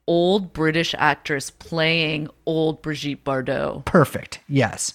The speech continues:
Speaker 1: in a T V miniseries.
Speaker 2: She is one of the most simian people I've ever seen in my life. I mean, she
Speaker 1: She
Speaker 2: looks
Speaker 1: is
Speaker 2: like the
Speaker 1: not
Speaker 2: mother
Speaker 1: cute.
Speaker 2: of the hot girl ape in Planet of the Apes, like the Doctor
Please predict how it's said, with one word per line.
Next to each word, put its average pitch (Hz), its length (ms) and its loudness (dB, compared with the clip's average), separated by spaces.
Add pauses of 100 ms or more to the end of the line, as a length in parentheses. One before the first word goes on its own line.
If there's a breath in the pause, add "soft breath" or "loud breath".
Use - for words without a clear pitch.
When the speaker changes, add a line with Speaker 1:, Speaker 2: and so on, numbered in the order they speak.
Speaker 1:
in 165 80 0
a 160 60 0
T 175 180 -4
V 151 140 -4
miniseries. 135 460 -8
Speaker 2:
She - 280 2
is 302 160 4
one 294 160 8
of 262 60 8
the 214 100 8
most 170 280 6
simian 196 840 6
people 123 460 0
I've 104 360 -2
ever 117 300 0
seen 110 240 -2
in 101 140 -2
my 85 160 -4
life. 67 440 -10
I 147 100 2
mean, 147 160 4
she - 240 2
Speaker 1:
She 190 120 4
Speaker 2:
looks 202 220 4
Speaker 1:
is - 40 0
Speaker 2:
like 180 260 4
the 175 100 8
Speaker 1:
not 151 200 8
Speaker 2:
mother 160 380 10
Speaker 1:
cute. 147 80 4
Speaker 2:
of 135 160 4
the 131 80 4
hot 127 460 0
girl 123 320 4
ape 113 240 0
in 107 80 -6
Planet 110 320 0
of 98 60 -4
the 95 120 -6
Apes, - 420 -10
like 113 140 -4
the 113 80 -4
Doctor 104 420 -2